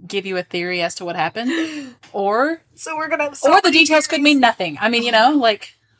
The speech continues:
Speaker 1: okay. All right. Are we ready?
Speaker 2: Yep, I'm ready. I'm so ready.
Speaker 1: Okay. Joan Carolyn Baird was born in Brooklyn in nineteen thirty.
Speaker 2: Ooh.
Speaker 1: And she had sort of a rough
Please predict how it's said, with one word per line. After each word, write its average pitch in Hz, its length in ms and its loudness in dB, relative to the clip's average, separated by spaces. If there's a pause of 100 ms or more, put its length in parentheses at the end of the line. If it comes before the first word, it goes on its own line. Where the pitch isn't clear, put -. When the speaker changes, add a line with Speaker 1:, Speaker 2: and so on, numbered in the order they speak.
(640)
Speaker 1:
okay. - 200 -12 (280)
All 196 80 -2
right. 160 180 -2 (240)
Are 196 80 2
we 214 80 0
ready? 175 300 -4 (240)
Speaker 2:
Yep, 220 200 6
I'm 214 140 -2
ready. 202 220 -6
I'm 190 120 -8
so - 200 -8
ready. 175 340 -4
Speaker 1:
Okay. 220 220 -2 (420)
Joan 294 600 -2 (100)
Carolyn 226 480 0
Baird 180 540 -6 (180)
was 196 160 -6
born 175 320 -6
in 180 200 -10
Brooklyn 180 560 -4
in 180 200 -6
nineteen 226 400 -6
thirty. 160 380 -10
Speaker 2:
Ooh. 226 240 -8 (400)
Speaker 1:
And 202 120 -8
she 226 140 -4
had 247 380 2
sort 220 220 0
of 214 280 -2
a 185 100 0
rough 175 520 -4